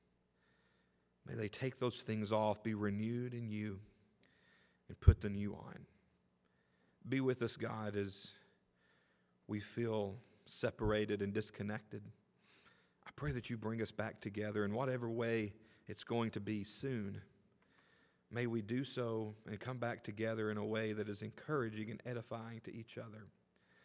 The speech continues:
May we find strength in our community, God. Thank you for your son, Jesus. Thank you for his sacrifice.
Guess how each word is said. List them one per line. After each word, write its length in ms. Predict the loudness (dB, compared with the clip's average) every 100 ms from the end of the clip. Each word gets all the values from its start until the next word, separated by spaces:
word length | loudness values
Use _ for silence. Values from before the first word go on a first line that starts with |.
| -20 -20 _ _
May 100 | -4
we 140 | -2 0
find 280 | 0 -2
strength 500 | -4 -4 0 0 0
in 100 | -2
our 100 | -2
community, 560 | -2 -2 -2 -2 -2 -6
God. 140 | -10 -12 -16 -20 _ _ _ _ _ _ _ _ _ -20 _ -20 _ _ _ _ -4
Thank 240 | -4 -2
you 80 | -8
for 140 | -4
your 160 | -4 -2
son, 300 | -4 -4 -4
Jesus. 440 | -4 -6 -6 -8
Thank 240 | -6 -6 -6
you 80 | -8
for 140 | -6
his 140 | -6
sacrifice. 840 | -4 -6 -6 -12 -12 -16 -16 -16